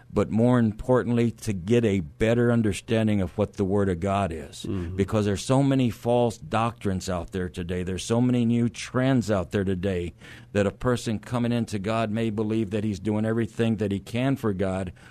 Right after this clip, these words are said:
Speaker 1: when in reality it's opposite of what the Word says.
Speaker 2: Yeah. I know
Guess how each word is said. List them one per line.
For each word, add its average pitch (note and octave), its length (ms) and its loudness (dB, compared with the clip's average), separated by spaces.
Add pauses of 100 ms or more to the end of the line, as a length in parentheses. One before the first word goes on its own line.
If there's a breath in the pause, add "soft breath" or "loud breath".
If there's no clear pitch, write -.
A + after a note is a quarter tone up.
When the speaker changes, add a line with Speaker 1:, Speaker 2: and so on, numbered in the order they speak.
(120)
Speaker 1:
when G#2 140 2
in G2+ 60 2
reality G#2 720 0
it's F#2 240 -6 (220)
opposite G2+ 580 -4
of F2+ 140 -6
what F#2+ 180 -2
the F2 80 -6
Word F#2 300 -2
says. - 640 -8
Speaker 2:
Yeah. A2 300 -2 (520 loud breath)
I C3+ 80 0
know B2 160 6